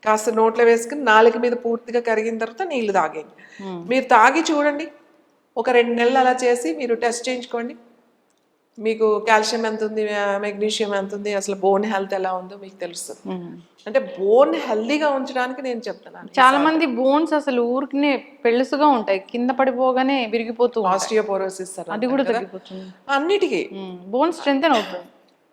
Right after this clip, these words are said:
Speaker 1: మినరల్స్.
Speaker 2: మ్మ్.
Speaker 1: మనం అప్పుడు వాళ్ళు కాల్షియం ఇస్తే కాల్షియం ఇస్తే ఏమి రాదు, అది కూడా
Speaker 2: మ్మ్.
Speaker 1: రాయి.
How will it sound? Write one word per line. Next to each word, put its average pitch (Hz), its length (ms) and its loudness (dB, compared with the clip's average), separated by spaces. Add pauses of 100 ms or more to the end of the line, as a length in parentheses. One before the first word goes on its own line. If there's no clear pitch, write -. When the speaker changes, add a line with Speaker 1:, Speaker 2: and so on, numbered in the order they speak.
(140)
Speaker 1:
మినరల్స్. 240 640 -2
Speaker 2:
మ్మ్. 196 200 -8
Speaker 1:
మనం 226 140 0
అప్పుడు 254 200 2
వాళ్ళు 240 180 2
కాల్షియం 240 400 2
ఇస్తే 302 220 -8
కాల్షియం 240 480 0
ఇస్తే 285 260 -8
ఏమి 247 220 2
రాదు, 226 180 -2
అది 190 160 0
కూడా 226 160 -2
Speaker 2:
మ్మ్. 202 100 -2
Speaker 1:
రాయి. 190 280 2